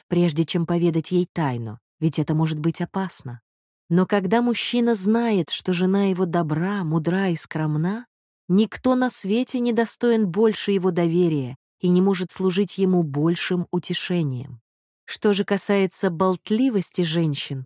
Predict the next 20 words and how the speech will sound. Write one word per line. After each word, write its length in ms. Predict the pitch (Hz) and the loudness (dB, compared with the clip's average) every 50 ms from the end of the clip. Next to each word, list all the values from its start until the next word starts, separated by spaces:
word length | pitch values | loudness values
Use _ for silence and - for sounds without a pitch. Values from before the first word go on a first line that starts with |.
| - _ _ | -14 _ _
о 80 | 165 - | -4 -2
которой 400 | - 170 - - 170 170 160 151 | -2 -4 -2 -2 0 0 0 0
говорят 420 | 151 156 156 160 165 156 151 - | 0 0 0 0 0 -2 -2 -2
мужчины, 680 | 160 160 156 - - - - 165 147 139 135 127 135 - _ _ _ _ - | -4 -4 -4 -4 -8 -6 -4 -4 -4 -4 -6 -8 -10 -14 _ _ _ _ -2
и 80 | 175 | 0
возвращаясь 640 | 170 180 165 175 190 185 - - 208 202 196 196 170 151 | 0 0 0 0 0 0 0 0 0 2 2 0 0 -2
к 60 | 151 | -2
женщинам, 540 | 170 196 208 196 170 - - 160 156 151 151 | 0 2 2 2 2 0 -2 -2 0 0 0
которые 480 | - 160 156 - 175 170 165 175 175 180 | -2 -4 -2 0 0 0 2 2 2 2
любят 340 | 180 190 185 147 156 151 | 2 2 2 0 0 -2
своих 380 | - - 151 156 151 147 - 151 | -2 -4 -2 -2 -2 -2 -2 -2
мужей, 420 | 151 156 147 156 190 220 226 226 - _ _ _ _ _ _ _ | -2 -2 -2 -2 -2 -2 -2 -4 -8 _ _ _ _ _ _ _
такого 400 | - 165 - - 202 208 226 240 | -4 -4 -2 0 0 2 2 0
мнения 480 | 240 233 233 233 240 233 233 233 233 220 | 0 0 0 0 0 2 0 0 -2 -2
совсем 500 | - 180 170 - - - 208 220 233 233 | -2 -2 -4 -4 -2 -2 0 0 0 -2
не 100 | 240 220 | -2 -2
придерживался 840 | - 220 220 175 180 202 202 185 190 202 202 220 214 - - 220 | 0 0 0 2 2 0 0 0 -2 -2 -2 -2 -2 0 -2 -2
знатный 580 | 208 180 170 170 185 202 208 - 214 208 208 208 | 0 0 0 0 0 0 -2 -2 -2 0 2 2
римлянин 560 | 196 196 196 196 196 196 196 202 202 202 196 | 2 2 0 0 0 0 0 0 0 0 0
Брут, 480 | 185 208 202 190 156 139 - - - | 0 0 0 0 -2 -4 -8 -14 -20